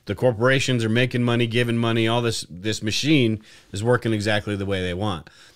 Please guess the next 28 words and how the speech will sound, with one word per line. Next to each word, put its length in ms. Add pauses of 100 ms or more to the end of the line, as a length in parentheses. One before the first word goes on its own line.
I 80
think 180
the 140
only 220
way 220
any 260
of 80
this 160
stuff 260
changes, 500
because 380
like 160
you 80
said, 240
you, 100
she 200
can't 280 (400)
necessarily 400
get 160
voted 320
in 200
as 80
being 240
an 100
independent. 540
The 200
independent 480
party, 440